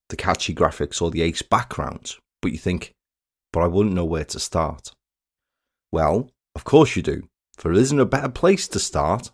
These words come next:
than Canva for Teams, which helps you and your team collaborate and design the slickest content, from your simple but standout social media backgrounds and posts to the best business documents and presentations that you'll see. With my own show,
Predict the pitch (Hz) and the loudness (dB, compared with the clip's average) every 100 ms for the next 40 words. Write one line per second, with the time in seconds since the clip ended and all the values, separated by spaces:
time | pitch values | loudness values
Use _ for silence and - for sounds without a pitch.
0 | - 85 - - 110 104 101 101 110 - | -8 -8 -6 0 2 2 0 -2 -4 -4
1 | 110 95 80 76 - 87 82 - 85 - | -4 -4 -4 -10 -10 -8 -6 -2 -2 -2
2 | - 117 170 180 180 196 82 78 - 82 | 0 0 2 0 0 0 0 -2 -4 4
3 | 120 131 76 - 110 104 104 139 135 82 | 4 4 0 0 -2 0 2 4 4 2
4 | 82 - 139 151 185 - - 180 170 - | 0 0 0 2 2 0 2 2 2 -4
5 | - - - 87 78 - 143 127 120 98 | -8 -8 -4 -2 -2 0 0 2 0 2
6 | - - 110 110 101 101 - 107 - 85 | 0 0 2 2 0 0 2 2 2 -2
7 | 92 104 95 92 92 - 101 104 95 82 | 0 0 0 2 0 2 2 2 0 -6
8 | - 95 127 - - - - - 85 82 | 2 2 2 -6 -8 -10 -10 -8 -4 -2
9 | 143 151 - _ 180 185 160 - 101 - | -2 -4 -8 _ 2 4 0 2 0 0
10 | 90 85 - - 82 - 117 120 123 170 | -2 -2 -4 -4 -6 -2 -4 -2 -2 0
11 | 175 - 71 73 - 76 - 71 - 80 | 0 -2 -8 -10 -8 -6 -6 -8 -6 -8
12 | 69 _ _ _ _ _ _ _ _ _ | -8 _ _ _ _ _ _ _ _ _
13 | _ - 170 185 196 202 220 190 120 - | _ 2 2 4 8 10 10 8 2 -2
14 | 139 - | -4 -8